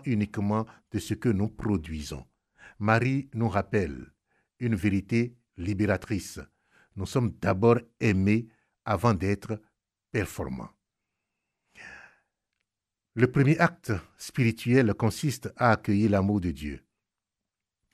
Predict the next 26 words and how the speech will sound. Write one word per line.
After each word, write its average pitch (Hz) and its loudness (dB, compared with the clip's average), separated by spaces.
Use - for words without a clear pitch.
Cela 127 4
paraît 120 2
simple, - -4
et 165 -4
pourtant 175 0
beaucoup 156 0
de 123 2
personnes 135 0
vivent 101 2
comme 170 0
si 185 -4
elles 139 0
devaient 127 2
mériter 127 0
l'amour 143 2
de 139 0
Dieu. 139 0
Marie 143 4
nous 165 2
enseigne 135 2
le 113 4
contraire. 104 0
Elle 143 2
reçoit, 107 0
elle 147 2
accueille, 107 0